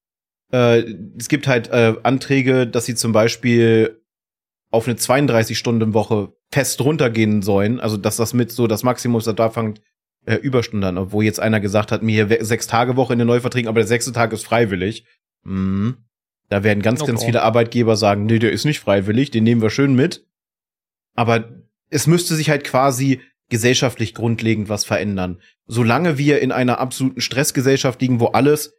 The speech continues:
Speaker 1: immer kurz und knapp sein muss, weil man sonst für nichts anderes Zeit hat,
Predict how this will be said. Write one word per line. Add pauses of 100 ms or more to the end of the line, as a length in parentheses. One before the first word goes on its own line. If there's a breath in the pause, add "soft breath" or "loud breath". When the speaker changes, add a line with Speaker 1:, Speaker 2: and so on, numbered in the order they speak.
(220)
Speaker 1:
immer
kurz
und
knapp
sein
muss,
weil
man
sonst
für
nichts
anderes
Zeit
hat,